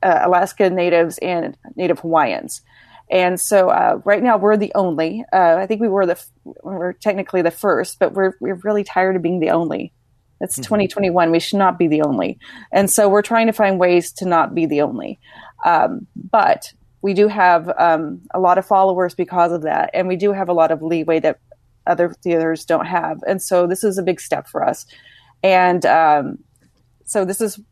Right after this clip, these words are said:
Speaker 1: this is what we're doing. We pivoted. Uh, usually we develop about three new plays a year. Uh, during covid, we developed four. Uh, for twenty twenty-one, we're gonna be developing seven. And so it's given us,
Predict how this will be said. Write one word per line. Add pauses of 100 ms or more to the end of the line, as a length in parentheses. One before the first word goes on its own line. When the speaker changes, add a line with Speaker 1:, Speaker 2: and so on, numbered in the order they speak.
Speaker 1:
this
is
what
we're
doing.
We
pivoted.
Uh,
usually
we
develop
about
three
new
plays
a
year. (560)
Uh,
during
covid,
we
developed (160)
four.
Uh,
for
twenty
twenty-one,
we're
gonna
be
developing
seven. (500)
And
so
it's
given
us,